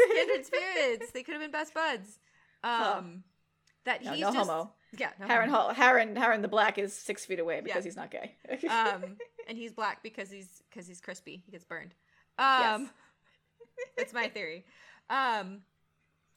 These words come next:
Speaker 2: but yeah, he's like, Harren the Black serves as, like, a really interesting symbol of monarchy more generally. He's an impressive invader 'cause he's Ironborn, so he's not technically
Speaker 1: Right.
Speaker 2: native.
Speaker 1: Mm-hmm.
Speaker 2: Um, though none of the Andals are native anyway, but, like, that's prehistory.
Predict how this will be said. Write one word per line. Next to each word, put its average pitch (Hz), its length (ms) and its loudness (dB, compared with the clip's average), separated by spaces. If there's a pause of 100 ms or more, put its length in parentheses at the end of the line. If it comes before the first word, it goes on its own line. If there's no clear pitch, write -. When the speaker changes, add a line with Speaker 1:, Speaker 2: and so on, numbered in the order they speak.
Speaker 2:
but 269 160 -4
yeah, 294 180 6
he's 302 260 -6
like, 285 160 -2
Harren 285 320 0
the 311 60 -8
Black 226 240 2
serves 220 220 -10
as, 208 140 -12
like, 208 160 -8
a 202 60 -6
really 196 200 -6
interesting 196 400 -14
symbol 185 300 -12
of 180 100 -12
monarchy 180 420 -10
more 170 160 -12
generally. 247 440 -10 (400)
He's 254 240 -8
an 220 40 -8
impressive 240 640 -4
invader 220 680 -4 (260)
'cause 226 180 -8
he's 233 200 -8
Ironborn, 220 720 -4
so 208 160 -8
he's 202 200 -10
not 208 280 -4
technically 220 500 -6
Speaker 1:
Right. 220 300 -2
Speaker 2:
native. 185 480 -10 (480)
Speaker 1:
Mm-hmm. 226 160 -8
Speaker 2:
Um, 190 400 0
though 214 200 0 (200)
none 202 300 -6
of 202 100 -8
the 214 60 -4
Andals 196 400 -6
are 185 80 -8
native 180 280 -8
anyway, 170 400 -10
but, - 120 -14
like, 175 180 -10
that's 170 200 -12
prehistory. 170 580 -12